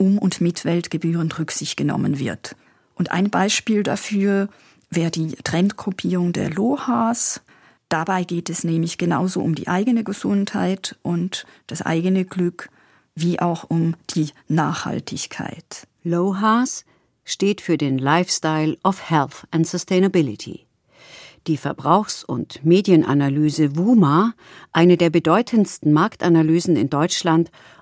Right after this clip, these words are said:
Speaker 2: ordnete zweitausendzweiundzwanzig ein Viertel der deutschen Bevölkerung dieser Gruppe zu, mit steigender Tendenz.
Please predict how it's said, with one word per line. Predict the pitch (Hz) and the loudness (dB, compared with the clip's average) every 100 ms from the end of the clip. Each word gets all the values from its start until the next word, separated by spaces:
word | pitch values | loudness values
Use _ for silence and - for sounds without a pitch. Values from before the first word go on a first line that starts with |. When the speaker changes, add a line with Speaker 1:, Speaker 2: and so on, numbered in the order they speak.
| _ | _
Speaker 2:
ordnete | 175 233 233 214 202 | 2 4 2 0 -2
zweitausendzweiundzwanzig | - 170 165 160 156 - 160 208 196 151 165 - 196 - - - _ | 0 0 0 -2 -2 0 2 2 0 2 0 0 -4 -4 -14 -20 _
ein | - 180 | 2 2
Viertel | 180 247 269 233 | 4 0 2 0
der | 180 | 2
deutschen | 165 175 - | 0 0 0
Bevölkerung | 160 151 160 151 175 156 165 156 | 0 0 0 2 0 4 4 6
dieser | 156 170 165 | 2 2 0
Gruppe | 151 143 139 | 0 -4 -4
zu, | - 143 135 131 _ _ | -6 -6 -6 -10 _ _
mit | 190 185 | -2 -2
steigender | - 127 113 135 127 127 | -2 -2 -2 -4 -4 -2
Tendenz. | 160 165 107 - - - | 2 2 0 -6 -12 -12